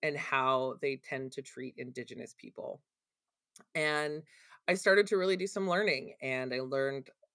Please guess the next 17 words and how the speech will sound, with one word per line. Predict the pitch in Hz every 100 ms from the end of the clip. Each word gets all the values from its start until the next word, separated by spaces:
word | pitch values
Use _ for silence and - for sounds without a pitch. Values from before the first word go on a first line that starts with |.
| _ _ -
a |
lot | 143 143
of | 151 156
really | 156
sad, | 160 - 127 135 143 - - _ -
scary | - - 131 127
things. | 135 131 - - - _ _ _ _ - - - _ _ _ _ _ -
And | 160 156 151 151 147 - _ _ _ _ _ _ _ _ -
that's | 185 196 -
kind | - 330
of | 320
what's | 214 190
driven | - 160 165 160
me | 151 143 -
to, | 147 139 139 135 147 _ _ _ _ _ _ _ _ _ _ _ _ _ -
I | 214
guess, | 262 269 277 - -